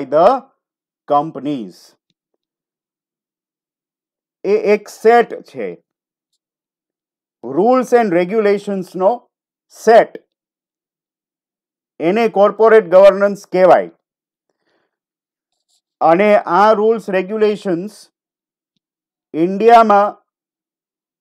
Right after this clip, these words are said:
જેટલી કંપની લિસ્ટેડ છે, લિસ્ટેડ મીન્સ registered with sebi, એ બધાએ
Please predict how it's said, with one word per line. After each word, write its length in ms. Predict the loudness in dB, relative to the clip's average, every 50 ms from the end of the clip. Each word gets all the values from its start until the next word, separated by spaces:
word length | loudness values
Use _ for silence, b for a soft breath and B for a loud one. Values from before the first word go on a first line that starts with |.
| _ _ -20
જેટલી 540 | -12 -6 -2 -2 -2 -2 -4 -6 -6 -4 -2
કંપની 560 | -2 -2 -4 -4 -6 -4 -4 -2 -4 -4 -6 _ _ _ _ _ _ _ _ -18
લિસ્ટેડ 840 | -16 -12 -8 -6 -6 -6 -6 -8 -14 _ -2 0 0 0 0 -4
છે, 220 | -8 -14 -14 -14 -14 -16 -18 _ _ _ _ _ _ _ _ _ _ _ _ _ -14
લિસ્ટેડ 640 | -8 -4 -4 -4 -4 -6 -10 _ -2 -2 -2 -2 -2
મીન્સ 320 | -6 -8 -8 -10 -12 -16 -20 _ _ _ _ _ _ _ _ _ _ _ _ _ _ _ _ _ _ _ _ _ _ _ _ _ -20
registered 920 | -10 -4 -2 -2 -2 -2 -4 -8 -8 -8 -4 -2 -2 -2 -2 -4 -12 -16 _ _ _
with 300 | -8 -4 -4 -4 -4 -6 -12
sebi, 580 | -20 -12 -8 -6 -6 -4 -6 -8 -12 -18 -20 _ _ _ _ _ _ _ _ _ _ _ _ _ _ _ _ _ _ _ _ _ _ _ _ _ _ _ _ _ _ -6
એ 140 | -6 -4 -2
બધાએ 760 | -2 -2 -2 0 2 4 4 6 4 2 0 -2 -4 -10